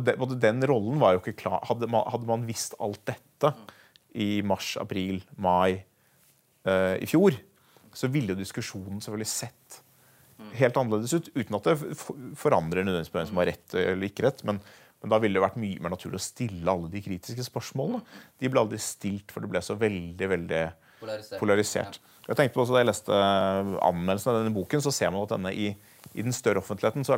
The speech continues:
Speaker 1: denne polariseringen, den politiske polariseringen, liksom bare fortsatt helt, den er ikke blitt påvirket av utviklingen de siste månedene.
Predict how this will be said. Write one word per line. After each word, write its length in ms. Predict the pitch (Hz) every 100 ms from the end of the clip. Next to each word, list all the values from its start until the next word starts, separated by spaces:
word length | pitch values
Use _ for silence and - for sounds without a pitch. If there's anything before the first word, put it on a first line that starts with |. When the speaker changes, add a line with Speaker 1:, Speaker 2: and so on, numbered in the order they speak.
| 113
Speaker 1:
denne 100 | 90
polariseringen, 840 | 101 92 95 - - 80 85 98 101
den 40 | 98
politiske 800 | 117 95 98 92 - 117 -
polariseringen, 600 | 131 127 113 - - - 98
liksom 140 | 95
bare 120 | 92
fortsatt 440 | - 87 - 98 -
helt, 380 | 82 87 - - - - - - _ _
den 240 | - 101 101
er 60 |
ikke 160 | - 98
blitt 80 | -
påvirket 440 | 101 82 85 -
av 140 | 90 85
utviklingen 460 | - - 85 82
de 80 | 90
siste 400 | 95 - 85 85 - _ _ -
månedene. 540 | - 110 - - 127